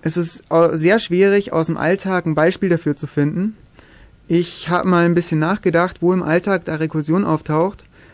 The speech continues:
Und, ähm, ich, wir sind uns nicht ganz einer Meinung, ob das jetzt wirklich ein vollständig rekursives Problem ist, aber ich sag's jetzt trotzdem mal. Und zwar, ich hab ein Mathebuch,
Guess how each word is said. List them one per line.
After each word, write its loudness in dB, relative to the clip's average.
Und, 4
ähm, 4
ich, -12
wir -4
sind 2
uns 4
nicht 0
ganz 0
einer 2
Meinung, 2
ob -2
das -2
jetzt -4
wirklich -2
ein -4
vollständig 0
rekursives -4
Problem 0
ist, -2
aber 2
ich -8
sag's -2
jetzt -8
trotzdem -4
mal. 0
Und -2
zwar, -2
ich -6
hab 0
ein 2
Mathebuch, -2